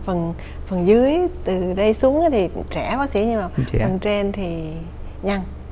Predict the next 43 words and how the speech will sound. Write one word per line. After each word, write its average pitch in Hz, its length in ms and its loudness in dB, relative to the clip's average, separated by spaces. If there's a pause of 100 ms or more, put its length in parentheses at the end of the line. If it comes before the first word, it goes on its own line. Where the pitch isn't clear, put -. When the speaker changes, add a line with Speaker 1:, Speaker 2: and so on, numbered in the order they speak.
(120)
Speaker 1:
Dạ. 175 160 -8
Speaker 2:
Trên 120 200 0
nhân 117 280 0
hả? 107 300 -2
Speaker 1:
Dạ. 170 60 -12
Speaker 2:
Hả? 113 240 -4
Sao, 120 200 0
sao 120 180 -2
có 147 100 0
chuyện 113 180 -4
Speaker 1:
Không 98 60 0
Speaker 2:
đó 127 120 4
Speaker 1:
biết 156 80 -2
Speaker 2:
thưa 117 60 0
Speaker 1:
ạ. 107 80 -6
Speaker 2:
chị - 100 0 (120)
hả? 117 180 0 (340)
Đoàn 117 280 6
kết 175 180 8
nước 190 220 6
Mỹ, 117 200 6
Speaker 1:
<laughs> - 60 -8
Speaker 2:
thống 170 220 6
nhất 208 180 4
thẩm 135 200 2
mỹ 120 140 2
mà 165 100 0
sao, 135 180 0
sao, 143 160 0
sao 143 140 2
có 151 120 0
như 151 160 2
vậy? 120 180 6 (380)
Thưa 151 80 12
quý 151 80 12
Speaker 1:
Không 277 80 8
biết - 80 12
Speaker 2:
vị. - 80 8
Speaker 1:
sao 320 120 8
mà 262 100 6
làm 202 360 2
mà 196 140 -2
lại 196 100 -2